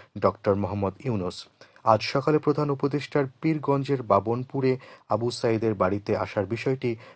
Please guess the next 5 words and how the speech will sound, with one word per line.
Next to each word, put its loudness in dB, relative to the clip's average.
গণমাধ্যমকে 2
জানান 0
রংপুরের 2
জেলা 0
প্রশাসক -2